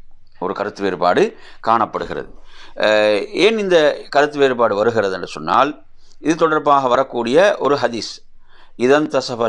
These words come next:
ஷாபான் ஃபலா தசூமு", திர்மிதியில எழுநூத்தி முப்பத்தெட்டாவது எண்ணில் இந்த செய்தி வருகிறது. "ஷாபானுடைய நடுப்பகுதியை அடைந்தால் நீங்க நோன்பு நோட்காதீர்கள்." ஷாபானுடைய நீங்க நடுப்பகுதியை அடைந்து விட்டால் நீங்க அதுக்கு பிறகு என்ன செய்யாதீங்க,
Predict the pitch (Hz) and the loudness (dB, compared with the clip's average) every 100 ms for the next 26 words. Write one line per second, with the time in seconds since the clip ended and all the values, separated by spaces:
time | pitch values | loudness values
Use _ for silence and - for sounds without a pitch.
0 | - 123 127 139 175 - - 113 117 117 | -2 -4 0 0 0 -4 -4 2 2 2
1 | 101 - 95 95 92 92 - - - 120 | -2 -4 -6 -6 -10 -12 -16 -8 -4 -2
2 | 120 110 107 147 180 - - - 131 135 | -2 -2 0 2 0 -4 -16 -2 2 2
3 | 127 120 113 110 135 127 110 110 104 98 | 2 -2 -6 -2 -4 -2 -4 0 0 -2
4 | 104 147 117 - 104 123 101 87 71 - | -4 -4 -4 -4 -2 0 -2 -2 -12 -16
5 | - - - - 110 147 147 139 120 110 | -20 -20 -20 -6 -4 2 2 2 -2 0
6 | 120 147 139 123 110 101 104 110 151 156 | 0 0 0 0 2 2 0 -2 -4 -4
7 | 123 110 123 123 113 104 95 85 73 85 | -6 -4 -4 -6 -8 -6 -6 -6 -8 -14
8 | - - - - - - - - - 101 | -14 -16 -18 -20 -20 -20 -20 -8 -6 -4
9 | 104 98 92 87 101 113 117 113 104 98 | -2 -4 -6 -6 0 0 2 0 2 0
10 | 104 113 104 - 95 92 185 - - - | 0 -2 -6 0 2 4 0 -6 -20 -18
11 | - 139 135 160 165 165 160 165 151 127 | -6 0 0 0 -2 -2 0 2 2 2
12 | 95 | 0